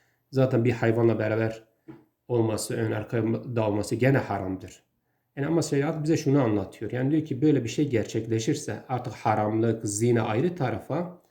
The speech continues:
o ayrı bir günahtır zaten. Yani kişinin sünnet yeri veya onun miktarı kadar ön ve arka bir yola dahil olursa her ne kadar meni gelmezse bile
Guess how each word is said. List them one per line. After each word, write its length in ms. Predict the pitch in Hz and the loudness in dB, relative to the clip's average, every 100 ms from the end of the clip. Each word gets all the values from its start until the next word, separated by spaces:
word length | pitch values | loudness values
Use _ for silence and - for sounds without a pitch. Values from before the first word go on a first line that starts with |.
| _ _ _ | _ _ _
o 120 | 117 | 0
ayrı 240 | 113 131 135 | 2 4 4
bir 60 | |
günahtır 400 | 113 107 95 107 | 4 2 0 -6
zaten. 580 | 95 104 - - 107 135 _ _ _ _ _ _ _ _ - | -4 -4 -4 -8 -10 -10 _ _ _ _ _ _ _ _ -4
Yani 320 | 139 104 101 | 0 2 2
kişinin 560 | - 135 107 101 104 - _ _ _ - | 0 0 2 2 0 -4 _ _ _ -10
sünnet 460 | - 117 127 131 | 2 4 4 2
yeri 540 | 104 98 98 104 107 _ _ _ _ _ _ _ _ _ _ _ 120 | 0 2 0 -2 -6 _ _ _ _ _ _ _ _ _ _ _ 2
veya 200 | 127 123 | 2 4
onun 340 | 117 127 127 - _ - | 4 2 -2 -12 _ -4
miktarı 560 | 135 127 117 113 117 131 | 2 2 2 0 2 0
kadar 440 | 107 98 95 - - _ _ _ _ _ - | -2 -2 -4 -6 -16 _ _ _ _ _ 0
ön 260 | 131 117 | 2 4
ve 60 | 127 | 2
arka 720 | 117 110 - - 123 123 - | 2 0 -2 -2 -2 -4 -10
bir 280 | 131 113 113 | -6 4 4
yola 360 | 104 107 101 98 | 4 2 0 0
dahil 240 | 98 135 | 0 2
olursa 720 | 139 135 139 - 143 139 - _ _ - | 2 0 -2 -2 -2 -4 -6 _ _ -4
her 240 | 120 113 | 0 2
ne 120 | 131 | 0
kadar 240 | 131 113 110 | 0 0 2
meni 400 | 107 110 131 117 | 2 4 2 2
gelmezse 840 | 110 104 107 127 131 - 110 92 | 2 4 4 2 2 0 -2 -2
bile 480 | 95 92 117 165 | -2 -2 -2 -2